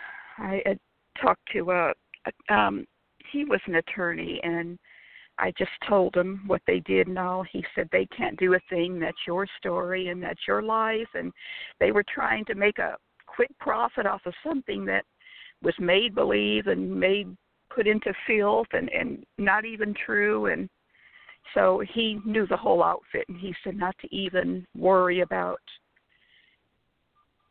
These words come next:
But I wasn't really looking to do anything with it, and I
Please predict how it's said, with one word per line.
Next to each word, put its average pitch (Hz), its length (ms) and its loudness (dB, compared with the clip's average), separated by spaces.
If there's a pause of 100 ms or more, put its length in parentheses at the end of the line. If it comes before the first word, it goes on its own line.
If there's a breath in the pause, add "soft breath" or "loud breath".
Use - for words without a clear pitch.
(260)
But - 180 -2
I 285 140 -2
wasn't - 360 -4
really 269 260 0
looking 240 380 -2
to - 120 -10
do 220 220 2
anything 185 500 0
with 165 160 0
it, 180 220 0
and 185 160 -4
I 196 260 -2